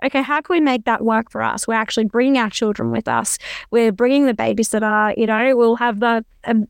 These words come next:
Airbnb house with all the people inside." Um, and that's just what we wanna do because we wanna have our kids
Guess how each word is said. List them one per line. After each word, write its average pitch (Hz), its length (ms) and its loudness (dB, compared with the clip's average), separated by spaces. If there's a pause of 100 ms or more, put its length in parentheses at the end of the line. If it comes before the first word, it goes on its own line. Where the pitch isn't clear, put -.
(120)
Airbnb 262 600 2
house 240 400 -2
with 233 180 0 (100)
all 254 160 2
the 247 80 -2
people 277 360 0
inside." 240 800 2
Um, 226 380 2
and 247 100 0
that's 247 160 -2
just 269 180 0
what 233 100 2
we 247 160 2
wanna 226 240 0
do 214 200 0
because 214 280 -2
we 220 60 2
wanna 214 220 0
have 208 160 -4
our 233 100 -4
kids 208 340 -2